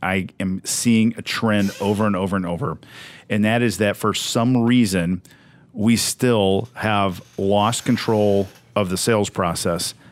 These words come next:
and we have lost our assertiveness. We've lost our gumption, our edge, to lean into a deal, to drive it to a close and that sort of thing. And I'm not talking about in a cheesy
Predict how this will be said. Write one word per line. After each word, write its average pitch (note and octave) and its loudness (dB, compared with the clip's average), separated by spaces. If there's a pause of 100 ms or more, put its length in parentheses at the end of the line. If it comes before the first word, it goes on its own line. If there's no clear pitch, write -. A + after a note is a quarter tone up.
(200)
and G#2 0
we G#2 2
have G2+ -2
lost G2 0
our G2 -2
assertiveness. F2+ -2 (180)
We've G#2+ 0
lost G2+ 0
our G2+ 0
gumption, F2+ -4
our F#2 -4 (100)
edge, F#2+ -2 (280)
to A#2+ 0
lean G#2+ 2
into A2 2
a G2 2
deal, G2 2
to G2 -4
drive F#2 0
it G2 -4
to F#2+ -4
a E2+ -4
close F#2 -2
and F2 -6
that - -8
sort F2 -6
of E2 -8
thing. E2+ -8
And G#2 -2
I'm A2 4
not A#2+ 2
talking A#2 0
about G2 2
in G2 -6
a E2+ -4 (360)
cheesy G#2+ 0